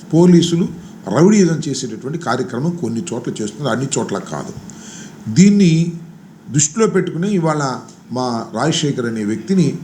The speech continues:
మేముగా హ్యాండ్ ఓవర్ చేయడం జరిగింది. ఇంకా అతన్ని ఏమి కొట్టరనేటువంటి విశ్వాసం, కొడితే వాళ్ళ సంగతి మళ్ళీ చూస్తామని కూడా మనవి చేస్తున్నా.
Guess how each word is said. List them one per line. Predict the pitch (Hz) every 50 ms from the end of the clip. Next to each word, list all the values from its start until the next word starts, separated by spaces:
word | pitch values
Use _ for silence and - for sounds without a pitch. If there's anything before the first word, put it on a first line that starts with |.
| - - -
మేముగా | 110 147 208 240 247 226 226 180
హ్యాండ్ | 147 143 143 143 135
ఓవర్ | 127 104 123
చేయడం | 117 107 107 98
జరిగింది. | 90 90 90 87 95 107 131
ఇంకా | 143 147 156
అతన్ని | 147 139 135 139 143
ఏమి | 156 175 180 175 175 - - - - -
కొట్టరనేటువంటి | - 147 151 156 202 208 196 190 190 180 190 190 185 165
విశ్వాసం, | 147 160 156 - 196 190 156 - - - - - - - - - - - - -
కొడితే | 131 143 - -
వాళ్ళ | - 247 190 185 -
సంగతి | 143 131 127 131 151
మళ్ళీ | 147 135 123 104 - 113
చూస్తామని | 104 - - 87 73 71 73 82
కూడా | - 113 139 151
మనవి | 123 104 104 95 85
చేస్తున్నా. | - 87 71 - - - - - -